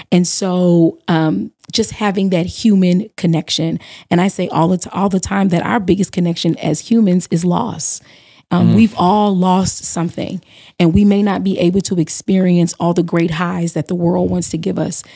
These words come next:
Speaker 1: but everybody can connect from a loss.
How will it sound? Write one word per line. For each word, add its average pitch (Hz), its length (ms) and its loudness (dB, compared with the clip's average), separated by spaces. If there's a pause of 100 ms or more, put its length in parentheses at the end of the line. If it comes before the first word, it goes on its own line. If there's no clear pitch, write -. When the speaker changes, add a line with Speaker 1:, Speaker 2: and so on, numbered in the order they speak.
(200)
Speaker 1:
but 180 220 -2
everybody 180 500 0
can 175 220 -2
connect 170 400 -2
from 175 160 -4
a 175 40 -2
loss. 180 440 -6